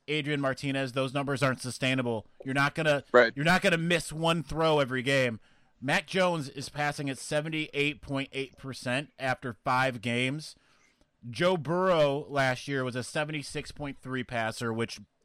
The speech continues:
Speaker 1: I thought was an unattainable number. Mac Jones is playing even better.
Speaker 2: Yeah, and,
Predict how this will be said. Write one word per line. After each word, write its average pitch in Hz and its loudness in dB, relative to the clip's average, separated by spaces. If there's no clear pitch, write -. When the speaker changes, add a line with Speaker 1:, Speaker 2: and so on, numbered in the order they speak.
Speaker 1:
I 135 2
thought 151 2
was 127 -2
an 123 -2
unattainable 120 -4
number. 110 -6
Mac 135 -2
Jones 135 -2
is 104 -8
playing 113 4
even 95 -4
better. 90 -4
Speaker 2:
Yeah, 127 0
and, 151 0